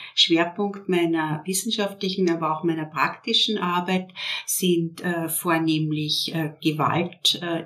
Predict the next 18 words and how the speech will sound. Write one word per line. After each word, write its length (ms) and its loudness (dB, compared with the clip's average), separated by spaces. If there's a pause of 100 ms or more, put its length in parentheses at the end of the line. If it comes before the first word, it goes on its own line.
in 160 8
der 200 4
Pflege, 760 2 (360)
äh, 320 2
Pflegemissstände, 1200 4 (160)
Pflegefehler 1080 4
aufzudecken, 800 0 (240)
aber 420 4
auch 280 0
vermeidbare 960 0
Todesfälle 760 2
von 220 2
alten 460 0
Menschen 600 2 (380)
aufzudecken, 920 0
Suizide 920 2
und 220 0
Tötungsdelikte 1200 0